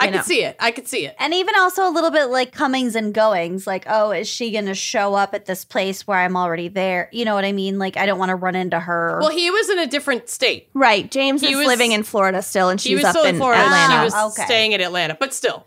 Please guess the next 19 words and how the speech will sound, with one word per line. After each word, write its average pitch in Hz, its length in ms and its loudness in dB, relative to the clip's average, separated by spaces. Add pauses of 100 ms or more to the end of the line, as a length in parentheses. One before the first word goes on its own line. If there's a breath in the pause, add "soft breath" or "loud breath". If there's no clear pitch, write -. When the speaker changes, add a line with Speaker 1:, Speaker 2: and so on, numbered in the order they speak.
Speaker 1:
yeah. 180 120 -4 (100)
Speaker 2:
It 392 160 4
Speaker 3:
Yeah. 381 80 -2
Speaker 2:
wasn't, 453 420 0
they 453 100 4
were 349 180 2 (100)
pretty 453 300 2
basic 302 420 0
questions - 800 -6
Speaker 3:
Okay. 269 100 -6
Speaker 1:
Yeah. - 160 -2 (160)
Speaker 2:
that 233 160 0
he 214 160 -4
answered. - 360 -14 (260)
So 330 160 2
anyway, 226 420 0
meanwhile, 294 540 2
James 277 320 0
Sullivan 240 500 4